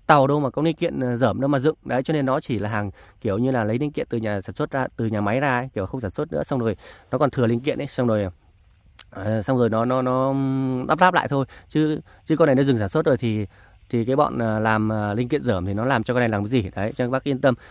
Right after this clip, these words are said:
Con, con trong này thì em cũng có hỏi cái nhà cung cấp rồi, là linh kiện trong này đều ngon hết các bác nhá.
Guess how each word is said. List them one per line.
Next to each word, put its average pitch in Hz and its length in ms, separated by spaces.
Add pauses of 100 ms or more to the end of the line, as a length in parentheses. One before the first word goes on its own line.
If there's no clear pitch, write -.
(180)
Con, 131 120 (240)
con 131 200
trong 131 120
này 104 200
thì 107 180
em 110 180
cũng 156 160
có 147 60
hỏi 127 280
cái 107 120
nhà 123 120
cung 113 140
cấp 143 160
rồi, 107 120 (360)
là 101 360
linh 123 160
kiện 143 120
trong 120 140
này 107 100
đều 104 200
ngon 120 200
hết 170 140
các 151 80
bác 135 60
nhá. 135 140